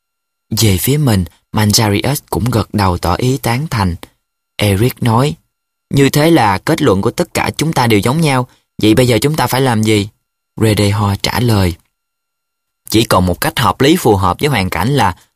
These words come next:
từ bỏ cái sự nghiệp mà chính chúng ta cũng thừa nhận là không thể hoàn thành được và quay về Stockholm. Cháu hiểu điều đó cháu ạ,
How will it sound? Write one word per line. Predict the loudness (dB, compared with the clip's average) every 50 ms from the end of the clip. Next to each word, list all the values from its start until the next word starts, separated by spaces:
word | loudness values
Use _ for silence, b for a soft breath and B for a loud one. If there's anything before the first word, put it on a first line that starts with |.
| _ -2
từ | 2 2 4 4
bỏ | 4 4 2 2
cái | 2 0
sự | 2 2 0
nghiệp | 0 0 0 0 -2
mà | -4 -2
chính | -2 -2 -2 -2
chúng | -2 -2 -2
ta | -2 -2 -2
cũng | 0 -2 0 0
thừa | 2 2 2
nhận | 2 0 0 0
là | -2 -2
không | -2 0 0 0
thể | 0 0
hoàn | 0 0 -2 -2 -2
thành | -2 0 2
được | 2 0 0 0
và | 0 0
quay | 2 2 2 2
về | 2 0 0
Stockholm. | 0 -2 -2 -2 -2 -2 0 0 0 -2 -4 _ _ _ _ _ _ _ -4
Cháu | -2 0 2
hiểu | 2 2 2
điều | 2 0 0
đó | 0 0 -2 -2
cháu | -2 -2 -2 0
ạ, | 0 0 0 -2 -4